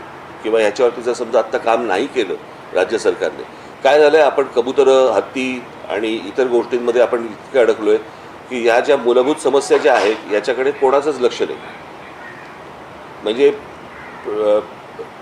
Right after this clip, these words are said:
लोकांना गाड्या पार्क करण्यासाठी म्हणून ज्या पार्किंग लॉट जे उभे करायला पाहिजेत सरकारकडनं किंवा महानगरपालिकेकडनं, काही केलेत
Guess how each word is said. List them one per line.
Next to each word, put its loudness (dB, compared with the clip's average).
लोकांना 2
गाड्या 4
पार्क 0
करण्यासाठी 0
म्हणून -2
ज्या 2
पार्किंग -2
लॉट 4
जे 2
उभे 2
करायला 4
पाहिजेत 0
सरकारकडनं 0
किंवा -2
महानगरपालिकेकडनं, -4
काही 4
केलेत 2